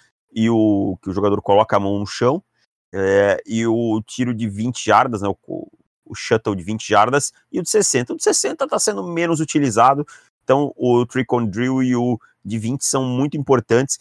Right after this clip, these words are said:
porque ali você consegue ver muito da flexibilidade do jogador, da capacidade que ele tem de mudar de direção com velocidade.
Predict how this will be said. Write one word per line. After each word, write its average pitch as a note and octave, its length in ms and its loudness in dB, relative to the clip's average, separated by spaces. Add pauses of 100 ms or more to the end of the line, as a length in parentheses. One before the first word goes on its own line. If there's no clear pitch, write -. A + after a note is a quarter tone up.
(280)
porque D3 220 2
ali C#3 200 6
você D3+ 260 0
consegue C#3 420 -2
ver C#3 120 0
muito C3 240 -6
da D3+ 120 4
flexibilidade C#3 960 0
do G#2 100 -2
jogador, G2+ 600 0 (380)
da A#2+ 180 2
capacidade A#2+ 760 0
que C3+ 100 -4
ele B2 160 -2
tem B2 240 -4
de B2+ 80 -4
mudar A#2+ 320 4
de A#2+ 120 -2
direção B2+ 580 -2
com C3+ 140 -6
velocidade. A#2 640 -2